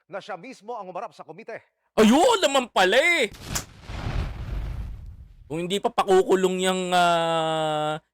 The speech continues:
Speaker 2: chief of staff mo, eh di hindi ka pa haharap. Di ba?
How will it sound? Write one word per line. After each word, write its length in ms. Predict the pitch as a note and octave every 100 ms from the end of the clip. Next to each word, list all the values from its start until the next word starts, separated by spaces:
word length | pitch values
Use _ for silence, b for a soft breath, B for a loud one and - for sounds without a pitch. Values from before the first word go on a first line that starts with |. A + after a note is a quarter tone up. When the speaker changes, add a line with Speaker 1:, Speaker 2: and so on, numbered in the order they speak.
| -
Speaker 2:
chief 320 | - F#3 F3+ -
of 240 | E3+ F3
staff 400 | - - D#3+ D3+
mo, 560 | D#3+ E3 F#3+ G3+ F#3+ F3 _ _
eh 160 | _ B2
di 320 | C3+ C#3 C#3+
hindi 160 | C#3+ C#3+
ka 80 | C#3+
pa 160 | C3+
haharap. 800 | B2+ C3 A2+ A#2+ A#2 C#3+ D#3 D#3 - _ _ _ _ _ _ _ _ _ -
Di 80 |
ba? 400 | A2+ C#3 E3 F#3+